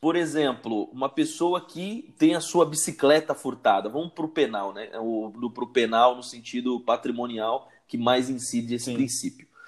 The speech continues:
Speaker 1: É
Speaker 2: Eu acho que na questão patri-, só fazendo um gancho, na questão patrimonial,
Speaker 1: Claro.
Speaker 2: tributária, você consegue visualizar melhor essa mínima ofensividade.
Speaker 1: Melhor.
Speaker 2: Tem um,
Speaker 1: É.
Speaker 2: um número quantitativo. Você sabe
Speaker 1: É.
Speaker 2: exatamente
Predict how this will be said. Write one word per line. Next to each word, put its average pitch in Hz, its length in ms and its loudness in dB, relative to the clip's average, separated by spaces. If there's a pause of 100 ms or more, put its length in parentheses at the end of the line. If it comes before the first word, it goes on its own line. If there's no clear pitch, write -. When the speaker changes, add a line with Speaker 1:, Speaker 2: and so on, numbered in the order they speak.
(260)
Speaker 1:
É 123 320 6
Speaker 2:
Eu 117 60 8
acho 110 140 -2
que 202 100 -2
na - 120 -20 (200)
questão 165 420 2
patri-, 135 360 -2
só 170 100 0
fazendo 143 260 4
um 123 40 0
gancho, 143 280 2
na 160 60 -2
questão 180 280 -4
patrimonial, 139 880 0
Speaker 1:
Claro. 143 220 4
Speaker 2:
tributária, 131 720 -4
você 156 180 -4
consegue 165 280 0
visualizar 165 880 0
melhor 120 360 2
essa 117 160 -4
mínima 113 300 -6
ofensividade. 147 540 2
Speaker 1:
Melhor. 143 460 4 (540)
Speaker 2:
Tem 190 320 -2
um, 185 320 -2
Speaker 1:
É. - 40 -14 (100)
Speaker 2:
um 175 180 -2 (100)
número 214 400 2
quantitativo. 196 720 0 (460)
Você 156 180 2
sabe 180 300 2
Speaker 1:
É. - 20 2
Speaker 2:
exatamente 170 880 0